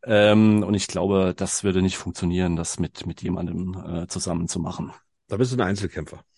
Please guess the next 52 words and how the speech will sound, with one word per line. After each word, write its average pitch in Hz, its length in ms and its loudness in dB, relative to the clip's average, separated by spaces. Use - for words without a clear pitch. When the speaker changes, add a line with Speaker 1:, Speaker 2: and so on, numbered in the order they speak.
Speaker 1:
Da 101 100 2
bin 120 160 6
ich 110 180 4
ein 98 260 4
totaler 95 440 0
Einzelkämpfer, 82 600 -2
Speaker 2:
Ja, 78 140 -2
Speaker 1:
ja. 78 80 -4
Speaker 2:
äh, 82 180 -4
ich - 40 -8
glaub, 90 160 0
ich - 140 -6
wär 80 80 0
da 76 140 -4
auch - 140 -10
nicht 82 240 -6
anders, 76 440 -8
wenn 85 440 0
da 80 100 2
einer 82 340 2
irgendwie 85 200 4
rein, 85 260 4
ich 85 140 0
wär 98 100 6
auch 87 100 4
nie 101 160 8
zufrieden. 92 500 0
Ich - 140 -10
wär, 85 220 0
nee, 92 300 8
das, 82 160 2
das - 180 -2
wär 92 100 4
dann 85 120 2
immer, 82 200 -2
das 87 160 -8
ist, - 180 -10
ist, - 220 -4
ist - 160 -2
schwierig. - 460 -6
Aber 101 180 6
wenn 123 80 8
du 139 80 10
jetzt 113 160 6
einen 98 200 6
Songtext - 880 2
für - 180 0
eine 98 180 4
Band 175 360 4
schreiben 69 540 -6
solltest, - 640 -8
welche 175 500 8